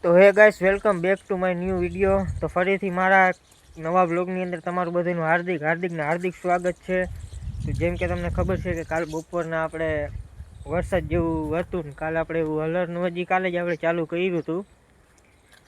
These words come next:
તો કાલ બપોરે બાર, સાડા બાર થયા હતા તો વરસાદ, અ,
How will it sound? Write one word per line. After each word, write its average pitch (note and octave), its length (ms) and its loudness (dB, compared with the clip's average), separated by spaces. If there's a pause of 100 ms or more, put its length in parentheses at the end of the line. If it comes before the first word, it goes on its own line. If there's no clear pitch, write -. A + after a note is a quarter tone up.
તો D#3+ 60 -12
કાલ D#3+ 140 0
બપોરે F#3 540 0
બાર, F3+ 260 4
સાડા F#3+ 260 0
બાર F#3 200 -2
થયા F#3 180 -2
હતા F3 160 -4
તો E3+ 220 -2
વરસાદ, E3+ 480 -2
અ, D#3 280 -4